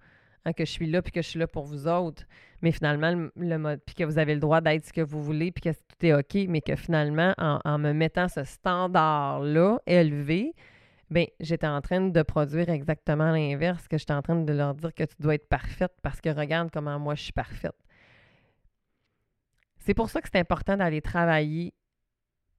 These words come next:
son monde intérieur, d'aller travailler son, ses propres patterns, ce que, ce, comment tes pensées, ce, ce qui organise tes pensées.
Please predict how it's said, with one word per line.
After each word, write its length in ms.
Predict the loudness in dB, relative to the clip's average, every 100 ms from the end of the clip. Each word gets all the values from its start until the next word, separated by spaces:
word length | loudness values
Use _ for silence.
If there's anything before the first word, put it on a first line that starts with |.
| -8
son 260 | 0 2
monde 220 | 4 4 2
intérieur, 640 | 0 -2 0 0 0 -2 -8 _ -4
d'aller 220 | -2 -2
travailler 720 | 0 2 2 2 2 0 -2
son, 260 | -2 0 0
ses 180 | -2 -2
propres 280 | 0 -2 0
patterns, 720 | 0 0 -2 0 0 -4 -8 -14 -20 _ _ -18
ce 140 | -18 -6
que, 180 | -4 -4
ce, 140 | -14 -20 _ -2
comment 280 | 0 2 -2 _ _
tes 120 | -2 -2
pensées, 680 | 0 0 0 -6 -6 -8
ce, 100 | -8 -14 _ _
ce 120 | -20 -10
qui 220 | -4 0
organise 1080 | 0 2 2 4 2 2 0 -4 -4 -4 -6 _ _ _ _ _ _ -4
tes 140 | -2
pensées. 640 | 0 -2 -2 -6 -8 -8